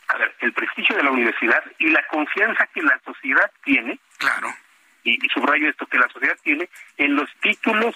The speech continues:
Speaker 1: que la universidad exhibe. Eh, ya andan circulando por ahí peticiones de exalumnos de la universidad,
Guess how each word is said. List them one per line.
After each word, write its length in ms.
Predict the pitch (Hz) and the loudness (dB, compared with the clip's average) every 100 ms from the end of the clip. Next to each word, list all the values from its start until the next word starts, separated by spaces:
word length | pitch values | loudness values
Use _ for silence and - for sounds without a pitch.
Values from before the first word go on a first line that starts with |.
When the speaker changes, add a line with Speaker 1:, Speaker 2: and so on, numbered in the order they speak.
| - | -4
Speaker 1:
que 120 | - 135 | -2 2
la 160 | 131 | 2
universidad 520 | 131 127 120 - 135 165 | 2 0 0 0 0 0
exhibe. 520 | - - - 339 - - - - - | -2 -12 -2 -2 -2 -8 -20 -20 -6
Eh, 260 | - 269 131 - | -2 -2 -2 -2
ya 160 | 139 196 | 2 2
andan 280 | 226 214 - | 2 0 0
circulando 500 | - - 170 262 277 | -4 0 2 2 0
por 180 | - 302 | 0 0
ahí 240 | - 247 - - _ _ | 2 -2 -6 -16 _ _
peticiones 720 | 131 - 131 - 151 147 135 - - - - - - | -4 0 0 2 2 2 2 -2 -16 -20 -20 -20 -8
de 200 | - - | -2 0
exalumnos 680 | - - 113 113 170 196 147 - - | -2 0 0 2 0 0 -2 -4 -4
de 100 | - | 0
la 140 | 110 | 2
universidad, 680 | 320 359 - - - 110 120 | 0 2 2 0 -4 -2 -2